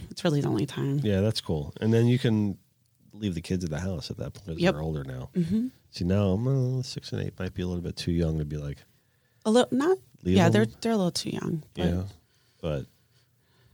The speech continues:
Speaker 1: It'll go by.
Speaker 2: Yeah.
Speaker 1: It'll go by fast.
Speaker 2: It's
Speaker 1: We
Speaker 2: been, it's been going by fast.
Speaker 1: Yeah.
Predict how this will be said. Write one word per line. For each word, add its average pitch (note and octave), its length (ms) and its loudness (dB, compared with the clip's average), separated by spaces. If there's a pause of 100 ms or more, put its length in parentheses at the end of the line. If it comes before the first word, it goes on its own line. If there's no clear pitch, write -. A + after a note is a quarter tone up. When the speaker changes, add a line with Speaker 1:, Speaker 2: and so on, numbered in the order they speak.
(180)
Speaker 1:
It'll F#3 200 4
go F3 100 0
by. D#3 320 4 (840)
Speaker 2:
Yeah. G2+ 200 4
Speaker 1:
It'll A#2+ 100 4
go F3 80 2
by F3 60 0
fast. - 600 -4
Speaker 2:
It's A3 40 -4
Speaker 1:
We G3 100 6
Speaker 2:
been, D3 160 2
it's - 140 -4
been C3+ 220 0
going D#2 220 -2
by C#2+ 200 -6
fast. - 520 -8 (540)
Speaker 1:
Yeah. F#3 300 2